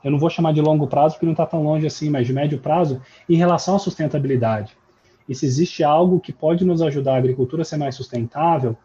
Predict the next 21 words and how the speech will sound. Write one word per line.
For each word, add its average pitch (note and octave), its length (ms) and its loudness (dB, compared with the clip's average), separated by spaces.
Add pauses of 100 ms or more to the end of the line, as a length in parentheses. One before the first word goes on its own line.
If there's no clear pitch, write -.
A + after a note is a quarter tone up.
(160)
é C3+ 80 0
o C#3 60 2
uso C#3 180 0
de D#3 80 2
dados, A#2 500 -2 (340)
porque C3 180 -4
ela C3+ 120 2
consegue C3+ 460 -2
comprovar E3 960 0 (320)
e D3 100 2
entre-, D3+ 760 2 (100)
é, A#2 240 -2 (140)
traz F3+ 380 2
o D#3+ 80 4
dado C3 580 4
para E3 260 2
o D#3 40 2
agricultor C#3 500 0
ou C3+ 40 2
a C3+ 40 2
agricultora C3 680 0